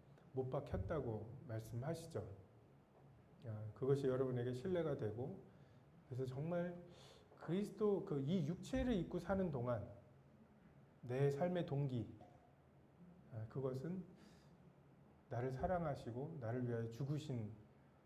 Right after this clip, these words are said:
아, 그분의 사랑이 동기가 되고, 그분의 사랑에 대한 신뢰가, 아, 동기가 되는 것, 이것을 좀 맨 밑바탕에 깔고, 아, 훈련은 좀 훈련답게 하는 거예요. 어,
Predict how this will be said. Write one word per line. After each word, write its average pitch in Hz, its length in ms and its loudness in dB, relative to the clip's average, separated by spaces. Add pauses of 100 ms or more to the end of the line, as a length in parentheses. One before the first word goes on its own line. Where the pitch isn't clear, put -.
(160)
아, 110 120 -6
그분의 120 340 -2
사랑이 180 420 0
동기가 117 380 -2
되고, 101 360 -6 (500)
그분의 123 440 -2 (100)
사랑에 190 480 0
대한 117 400 0
신뢰가, 170 640 -2 (480)
아, 104 180 -4
동기가 127 420 0
되는 107 300 -2
것, 101 140 -6 (880)
이것을 131 380 -2
좀 110 360 -4
맨 170 420 0
밑바탕에 143 640 0
깔고, 156 600 -2 (680)
아, 117 340 -4
훈련은 208 320 4
좀 185 180 2
훈련답게 175 800 2
하는 196 240 2
거예요. 160 500 4 (1120)
어, 120 560 -4